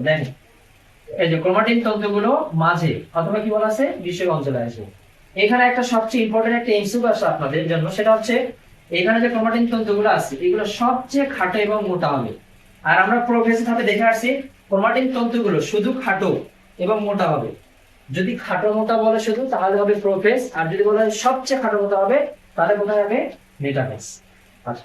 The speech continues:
এরপর আমরা দেখবো অ্যানাফেজ। অ্যানাফেজকে বলা হয় গতি পর্যায়। কেন গতি পর্যায় বলা হচ্ছে? কারণ এইখানে আমাদের ডটার সেল থেকে মা-, অর্থাৎ মাতার, মাদার সেল থেকে ডটার সেলে পরিণত হবে, মানে মাতৃকোষটা অপত্য কোষে পরিণত হবে।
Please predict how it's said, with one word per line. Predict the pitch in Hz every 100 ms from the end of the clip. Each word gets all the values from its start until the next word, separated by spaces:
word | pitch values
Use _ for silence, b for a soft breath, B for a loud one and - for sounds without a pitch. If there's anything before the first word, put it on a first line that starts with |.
| 190
এরপর | 214 262 262
আমরা | 269 247
দেখবো | 240 247 - -
অ্যানাফেজ। | 226 247 160 - - -
অ্যানাফেজকে | 185 214 226 254 262
বলা | 240 240
হয় | 220
গতি | 208 226 208
পর্যায়। | 151 131 - - -
কেন | 202
গতি | 226 226
পর্যায় | 220 220 220
বলা | 214
হচ্ছে? | 214 233
কারণ | 208 208 175
এইখানে | 180 226 208
আমাদের | 190 180 226 - - - 143
ডটার | 156 190 220
সেল | 220 240 226
থেকে | 220 214 - - -
মা-, | 151 180 175
অর্থাৎ | 156 196
মাতার, | 160 156 160 214 -
মাদার | 160 156 196
সেল | 208 233
থেকে | 240 247
ডটার | 202 185
সেলে | 196 202 175
পরিণত | 147 127
হবে, | 117 - -
মানে | 147
মাতৃকোষটা | 170 180 202 196 220 247 269 - - _
অপত্য | 214 220 233
কোষে | 208 196
পরিণত | 180 175 135
হবে। | 123 107